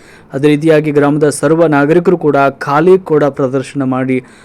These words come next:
ಪ್ರತಿಭಟನೆ ಮಾಡಿದ್ದಾರೆ. ಈ ಸಂದರ್ಭದಲ್ಲಿ ಅಂಬರೀಶ್ ಕಟ್ಟಿ, ನಂದಿಹಳ್ಳಿ, ಪರಶುರಾಮ್, ಪ್ರಜ್ವಲ್, ನಿಂಗಪ್ಪ, ಕಮಲಾಕರ್, ಶ್ರೀಶೈಲ್ ಕಟ್ಟಿ ಮತ್ತು ಎಸ್ ಸಿ ಎಸ್ ಟಿ ಘಟಕದ ತಾಲೂಕು ಅಧ್ಯಕ್ಷ ಮೌನೇಶ್ ಬಡಿಗೇರವರು ತಾಲೂಕು ಪಂಚಾಯತ್ ಅಭಿವೃದ್ಧಿ ಅಧಿಕಾರಿಗಳಿಗೆ, ತಾಲೂಕು ಶಾಸಕರಿಗೆ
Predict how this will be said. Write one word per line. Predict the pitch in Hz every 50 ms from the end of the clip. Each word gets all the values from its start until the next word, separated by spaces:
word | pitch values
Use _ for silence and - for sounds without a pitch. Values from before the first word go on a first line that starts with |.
| - - _
ಪ್ರತಿಭಟನೆ | - 131 135 127 143 135 135 123 135 123
ಮಾಡಿದ್ದಾರೆ. | 120 120 117 120 113 123 120 120 123
ಈ | 120
ಸಂದರ್ಭದಲ್ಲಿ | - - 135 139 143 147 147 147 147 143
ಅಂಬರೀಶ್ | 135 135 139 139 147 135 - -
ಕಟ್ಟಿ, | - 139 127 131 143
ನಂದಿಹಳ್ಳಿ, | 135 131 131 131 131 131 131 127 131 135 135 - - _ _ _ _
ಪರಶುರಾಮ್, | - 139 131 127 - 139 135 131 135 135 135 135
ಪ್ರಜ್ವಲ್, | 135 131 123 123 127 135 131 131 127
ನಿಂಗಪ್ಪ, | 127 127 127 127 - - 139
ಕಮಲಾಕರ್, | 131 127 123 127 123 127 127 127 123 - 131 127 131 127 - - - - - _ -
ಶ್ರೀಶೈಲ್ | - 139 139 127 - 139 135 127
ಕಟ್ಟಿ | - 131 123 - 135 135
ಮತ್ತು | 131 131 123 - 143 127 131 - - _ _ _ -
ಎಸ್ | 143 127
ಸಿ | - 151
ಎಸ್ | 139 139
ಟಿ | - 156 135
ಘಟಕದ | 139 131 139 135 139 139 135
ತಾಲೂಕು | 131 139 135 139 147 143 151
ಅಧ್ಯಕ್ಷ | 135 135 139 135 - 147
ಮೌನೇಶ್ | 135 131 127 131 139 151 151 - 151
ಬಡಿಗೇರವರು | 139 - 135 131 131 127 123 127 135 131 131
ತಾಲೂಕು | 131 - 127 135 135 147 143 151 147 143 135 - - - - - _ -
ಪಂಚಾಯತ್ | 143 139 143 - 160 147 139
ಅಭಿವೃದ್ಧಿ | 139 135 131 143 147 147 147
ಅಧಿಕಾರಿಗಳಿಗೆ, | 139 135 131 131 139 131 131 135 127 127 131 131 139 127 117 - - - _ _ -
ತಾಲೂಕು | 151 175 196 175 175 180 160
ಶಾಸಕರಿಗೆ | - - - 139 147 156 156 190 170 - 165 139 135 131 - -